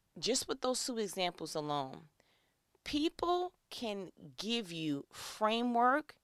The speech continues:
people can't give you specified help. Like, someone can walk into your home and say, "The refrigerator belongs in the kitchen," but they can't detail how your kitchen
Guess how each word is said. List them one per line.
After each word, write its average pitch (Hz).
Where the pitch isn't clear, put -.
people 226
can't 196
give 170
you 165
specified 151
help. 127
Like, 170
someone 330
can 202
walk 185
into 180
your 156
home 151
and 135
say, 143
"The 156
refrigerator 160
belongs 143
in 143
the 139
kitchen," -
but 190
they 214
can't 220
detail 190
how 180
your 165
kitchen 156